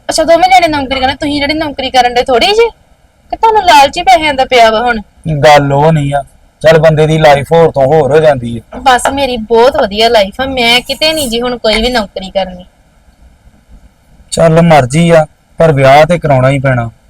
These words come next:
Speaker 2: ਤੇ ਜਲਦੀ ਕਰਾਉਣਾ ਪੈਣਾ।
Speaker 1: ਚਲੋ ਕੋਈ ਨਹੀਂ, ਮੈਂ ਘਰ ਕਰਕੇ ਗੱਲ ਵੇਖਦੀ ਆ, ਪਰ ਮੈਨੂੰ ਪਤਾ ਹਜੇ ਉਹਨਾਂ ਨੇ ਹਾਂ ਨਹੀਂ ਜੇ ਕਰਨੀ।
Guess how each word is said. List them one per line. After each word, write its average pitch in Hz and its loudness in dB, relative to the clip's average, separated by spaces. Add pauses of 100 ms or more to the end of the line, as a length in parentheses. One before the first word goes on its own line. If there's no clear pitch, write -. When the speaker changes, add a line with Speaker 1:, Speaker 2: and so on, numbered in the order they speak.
(160)
Speaker 2:
ਤੇ 160 -2
ਜਲਦੀ 139 0
ਕਰਾਉਣਾ 135 0
ਪੈਣਾ। 113 -8 (460)
Speaker 1:
ਚਲੋ 240 -2
ਕੋਈ 240 0
ਨਹੀਂ, 247 -4
ਮੈਂ 285 -6
ਘਰ 285 2
ਕਰਕੇ 226 -2
ਗੱਲ 220 2
ਵੇਖਦੀ 226 -6
ਆ, 330 -6 (200)
ਪਰ 285 -2
ਮੈਨੂੰ 254 -2
ਪਤਾ 269 0
ਹਜੇ 302 2
ਉਹਨਾਂ 240 0
ਨੇ 277 -8
ਹਾਂ 240 -2
ਨਹੀਂ 226 -6
ਜੇ 262 -2
ਕਰਨੀ। 190 -2